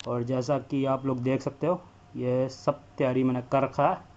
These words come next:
पहले से bones chicken को साफ़ सुथरा करके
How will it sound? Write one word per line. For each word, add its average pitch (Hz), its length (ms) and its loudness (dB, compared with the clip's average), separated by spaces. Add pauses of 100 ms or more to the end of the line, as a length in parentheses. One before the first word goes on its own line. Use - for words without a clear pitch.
(840)
पहले 127 220 2
से 143 160 2 (140)
bones 127 280 -2 (400)
chicken 131 320 0 (380)
को 131 180 2
साफ़ 135 280 4
सुथरा 139 220 -2
करके 135 320 -2